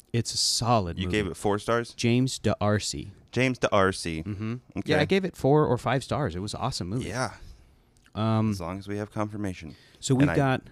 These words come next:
Speaker 2: don't know how I feel about the new one.
Speaker 1: It's fine. It will, it will
Speaker 2: It's
Speaker 1: be
Speaker 2: fine, but it's like
Speaker 1: it'll be either good or bad. And if it's good,
Speaker 2: You're so
Speaker 1: great.
Speaker 2: good at <laughs>
Speaker 1: And if it's bad,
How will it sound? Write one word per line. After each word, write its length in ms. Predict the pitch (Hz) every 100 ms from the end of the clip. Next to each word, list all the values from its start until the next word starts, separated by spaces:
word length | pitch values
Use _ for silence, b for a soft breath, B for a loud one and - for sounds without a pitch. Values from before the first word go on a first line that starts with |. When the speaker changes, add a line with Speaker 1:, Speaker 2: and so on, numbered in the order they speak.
| _ -
Speaker 2:
don't 240 | 92 95
know 160 | 98 95
how 140 | 95
I 80 | 98
feel 200 | - 101
about 220 | 101 104
the 80 | -
new 160 | 107 104
one. 220 | 80 78 _ _ _ -
Speaker 1:
It's 140 | 151
fine. 380 | - 73 76 95 -
It 140 | 131 143
will, 160 | 151 - -
it 140 | 147
will 100 | 165
Speaker 2:
It's 80 | 151
Speaker 1:
be 200 | 156 156
Speaker 2:
fine, 380 | 147 120 104 104
but 100 | -
it's 160 | 95 -
like 340 | 87 80 - - _
Speaker 1:
it'll 160 | 135 165
be 100 | 170 147
either 160 | 151
good 180 | 117 127
or 60 | 139
bad. 400 | 113 107 85 - _ _ _ b b
And 140 | 113
if 120 | 117
it's 160 | 113 -
good, 360 | - 156 127
Speaker 2:
You're 100 | - 110
so 60 |
Speaker 1:
great. 240 | 117 120 -
Speaker 2:
good 200 | - - -
at 60 | - -
<laughs> 140 | -
Speaker 1:
And 120 | 131
if 120 | 135 -
it's 140 | 120
bad, 460 | - 147 131 107